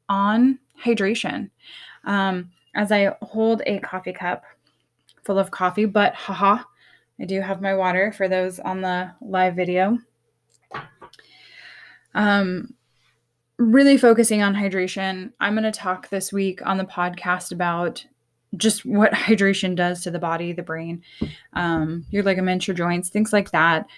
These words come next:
We're gonna have a little bit of, you know, science introduction into this month because we are talking about neural pathways, trauma, dendrites, all the things. You guys have heard me say dendrites a few times. Um, I will happily do, like, a small little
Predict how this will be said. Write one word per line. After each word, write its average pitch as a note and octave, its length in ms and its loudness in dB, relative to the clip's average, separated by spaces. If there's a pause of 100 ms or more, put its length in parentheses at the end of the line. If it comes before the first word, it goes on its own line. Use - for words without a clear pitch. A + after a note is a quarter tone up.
(300)
We're F#3 120 2
gonna F#3+ 100 2
have F#3 160 0
a F3+ 40 0
little F#3+ 180 4
bit F#3+ 120 4
of, F3+ 240 2
you A3+ 140 4
know, F#3 320 4
science F#3 480 0
introduction F3+ 680 -2
into F3+ 280 -8
this F3+ 200 -2
month F3 260 -6
because B3+ 300 2
we C#4 180 6
are B3 180 6
talking G#3+ 460 0
about F3 720 -2 (840)
neural G#3 240 2
pathways, F#3+ 580 0
trauma, F#3+ 560 -2 (240)
dendrites, F#3+ 560 0
all F#3 140 0
the F#3+ 60 -4
things. G3 420 0
You F#3+ 80 -10
guys F#3 160 0
have F#3+ 100 -6
heard F#3+ 160 -2
me F#3+ 80 -2
say F#3 160 -2
dendrites F3+ 480 -4
a - 40 -16
few F#3 160 -4
times. F3 480 -2 (600)
Um, E3 560 2 (320)
I F#3 120 0
will F3+ 100 2
happily F3 720 -2
do, F3+ 180 0
like, E3 220 0
a E3+ 80 -2
small E3+ 400 2
little E3 420 0